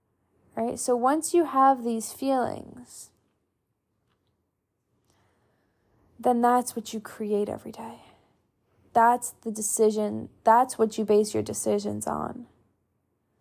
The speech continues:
Does this feel easy? Does this feel joyous? Does this feel like the version of me that's a little,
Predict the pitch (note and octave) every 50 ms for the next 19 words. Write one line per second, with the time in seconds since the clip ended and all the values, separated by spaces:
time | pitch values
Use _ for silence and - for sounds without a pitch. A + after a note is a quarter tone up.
0 | _ _ _ _ _ _ _ - A#2+ A3+ A#3+ A#3 - - - A#3+ A#3 - - -
1 | - G#3+ G#3+ G#3 A3 A3+ A3+ A3+ A3 A3 - _ - - G#3+ G#3+ A3 G#3+ - -
2 | - A3+ A3 A3 A3 A3 G#3+ A3 - - A3+ A3+ A3 A3 A3+ A#3 A3+ G#3+ - -
3 | A#3+ B3 C#4 D4 C#4+ - - - D4 D4+ D#4 D4+ C#4+ B3+ A#3 A#3 - - _ _
4 | _ _ _ _ _ _ _ _ _ _ _ - B2+ B3+ C4+ C#4+ D4 C#4+ - C#4+
5 | C#4 C#4 C#4+ C#4 C#4 C#4 - C#4 C4 C#4+ C#4+ C#4+ C#4+ C#4+ C#4+ C#4 C#4